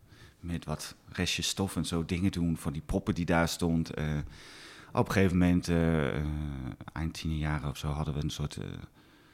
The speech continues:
ja, hoe noem je dat op school? Zo'n, zo'n, zo'n bal, graduation ball. En dan ging ik voor een van mijn vriendinnen de jurk maken. En, en zo st-, stapwijs, eh, leerde ik mezelf heel veel dingen, eh,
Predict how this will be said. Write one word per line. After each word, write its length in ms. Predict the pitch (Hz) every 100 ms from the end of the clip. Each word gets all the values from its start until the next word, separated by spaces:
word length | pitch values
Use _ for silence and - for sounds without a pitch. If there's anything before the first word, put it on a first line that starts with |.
| - - - - -
ja, 180 | 73 67
hoe 80 | 76
noem 120 | 71
je 60 |
dat 240 | 76 69 -
op 100 | -
school? 320 | - 73 67
Zo'n, 260 | 76 67 50
zo'n, 420 | - 67 67 60
zo'n 300 | - - 69
bal, 540 | 73 82 78 80 87 98 - - - - - - -
graduation 640 | 104 92 92 92 87 98
ball. 400 | 85 95 85 90 92 - - - -
En 180 | - 90
dan 80 | 92
ging 160 | 98
ik 80 | 107
voor 140 | - 95
een 200 | 101 92
van 120 | 98
mijn 120 | 95
vriendinnen 440 | - 101 98 98
de 120 | 98 92
jurk 280 | 92 85
maken. 500 | 90 85 80 80 90
En, 200 | 82 78 80 - -
en 100 | -
zo 380 | - 135 127 123
st-, 240 | - - - - - -
stapwijs, 1120 | - - 117 98 107 107 104 92 107 - - - -
eh, 80 | - 53 - - - _ _ -
leerde 440 | - 113 131 143
ik 100 | 120
mezelf 400 | 104 98 101 98
heel 180 | 98 98
veel 180 | 90 87
dingen, 400 | 92 90 104 127
eh, 80 | -